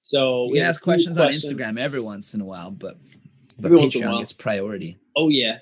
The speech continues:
Speaker 1: Oh, yeah. So we got a few good questions. So let's dive into them. Nick Dodenhoff asks, oh, this is a big one.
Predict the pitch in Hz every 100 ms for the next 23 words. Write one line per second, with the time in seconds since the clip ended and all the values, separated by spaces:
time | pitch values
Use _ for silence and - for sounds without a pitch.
0 | - 143 143 120 113 - - - 165 180
1 | 175 190 165 175 - 151 - - 135 135
2 | - - _ _ - 131 127 123 123 120
3 | 117 - _ _ 139 127 - 127 120 123
4 | 120 123 117 117 113 _ _ 139 170 -
5 | 147 131 135 123 113 - 127 120 - -
6 | - - 135 135 117 123 113